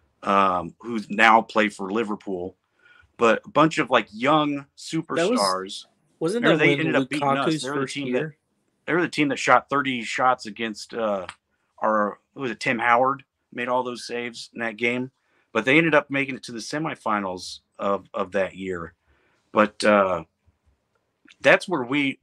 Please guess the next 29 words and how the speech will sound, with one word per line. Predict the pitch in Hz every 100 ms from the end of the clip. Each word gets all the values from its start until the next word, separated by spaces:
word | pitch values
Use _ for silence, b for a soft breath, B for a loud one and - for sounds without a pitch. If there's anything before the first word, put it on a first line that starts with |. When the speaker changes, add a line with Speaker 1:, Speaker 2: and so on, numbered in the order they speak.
| -
Speaker 1:
that's | 151 170
where | 165
we | 131 143
should | - 123
be | 110 110
this | 113 113 -
year. | 92 - _ _ _ _
That | - 113 110 110
young, | 151 160 131 -
young | 127 143 135
team | - 135 123
that | 110
doesn't | 123 120 107
know | 110 113 120 127 -
how | 117
young | 107 107 117 120 120 _ _ _
and | 113
immature | 113 117 - 120
they | 123 120
are, | 123 127 139 _ _
but | 98
they're | 107
just | 107 107 -
super | 135 135 120 110 - _
off | 117 120
the | 104
charts | 120 113 -
talented. | - 110 110 98 - 82 - _ _ _ _ _ _ _ -
So, | - 107 104 101